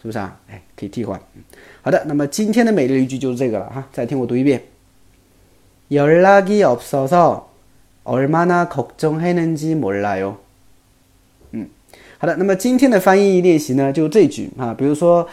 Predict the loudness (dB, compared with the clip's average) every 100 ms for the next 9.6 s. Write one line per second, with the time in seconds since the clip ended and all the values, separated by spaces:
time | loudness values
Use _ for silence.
0 | -14 -8 -4 -2 0 2 2 0 -2 0
1 | 0 0 0 -2 -6 -10 -10 -10 -14 -10
2 | -4 -2 -2 -2 -2 -4 -2 0 -2 -4
3 | _ _ _ _ _ _ _ _ -14 -4
4 | 0 0 0 0 -2 -6 -10 _ -6 -6
5 | -6 -12 -12 -10 -10 -8 -10 -6 -8 -8
6 | -12 _ -8 -6 -8 -6 -6 -6 -8 -8
7 | -8 -8 -8 -8 -6 -6 -8 -10 -20 -20
8 | -12 0 0 2 0 0 2 0 -2 -2
9 | 0 0 -2 -4 -8